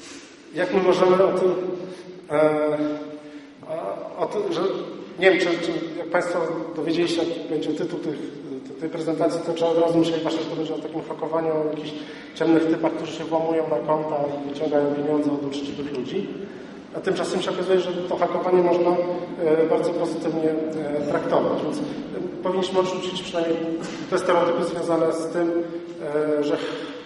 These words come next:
hacking jest w ogóle czymś negatywnym. E, hakowanie jest bardzo pozytywnym zjawiskiem. Najprostszą, najprostszym przykładem hakowania jest wydeptanie ścieżki na trawniku,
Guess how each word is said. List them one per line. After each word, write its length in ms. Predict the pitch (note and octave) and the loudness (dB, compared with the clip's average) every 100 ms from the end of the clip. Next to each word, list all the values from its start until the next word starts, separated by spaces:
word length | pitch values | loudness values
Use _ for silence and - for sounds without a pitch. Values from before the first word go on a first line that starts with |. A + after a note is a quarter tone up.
| - | 2
hacking 320 | E3+ E3+ E3 | 2 4 4
jest 160 | D#3+ D#3 | 4 2
w 40 | |
ogóle 260 | D#3+ E3 D#3+ | 2 4 4
czymś 320 | D#3+ D#3 D#3 D#3+ - - - - | 4 4 0 -4 -6 -10 -12 -4
negatywnym. 680 | D#3 D#3+ D3+ D3+ B2 A2+ - - - - - | 0 2 2 2 0 -2 -4 -8 -12 -14 -6
E, 360 | D3 C#3+ C#3+ C#3+ C#3+ C#3 - C#3+ | 0 2 2 2 2 0 -2 -4
hakowanie 340 | E3+ F#3+ F3+ | 2 8 10
jest 140 | F3 F3 E3+ E3 | 10 6 2 4
bardzo 200 | E3+ E3 | 4 4
pozytywnym 560 | E3+ E3+ - F3 F3 E3+ | 2 2 0 0 2 4
zjawiskiem. 600 | E3 E3 E3 E3+ D#3+ E3 | 6 4 2 0 2 4
Najprostszą, 520 | D#3+ C#3+ E3+ E3 E3+ E3+ E3+ E3+ - F3+ | 4 4 0 0 0 0 0 -4 -6 -4
najprostszym 420 | D3+ D3+ E3 - E3+ | -2 -2 -2 -2 -2
przykładem 420 | E3+ F3 E3+ E3+ E3 | -2 0 4 4 4
hakowania 540 | E3 D#3+ E3+ E3+ E3+ E3+ E3+ - - E3 | 2 2 4 4 4 2 0 -2 -8 -2
jest 220 | D#3 D3+ | 0 0
wydeptanie 680 | D#3 E3+ D#3 E3 E3 E3 D#3+ | 0 -2 0 0 2 2 2
ścieżki 600 | - F3 D3+ - - - - - - - - | 2 2 2 0 -2 -6 -8 -12 -12 -12 -4
na 120 | C#3+ | 0
trawniku, 380 | D#3+ D3 E3 | 4 4 4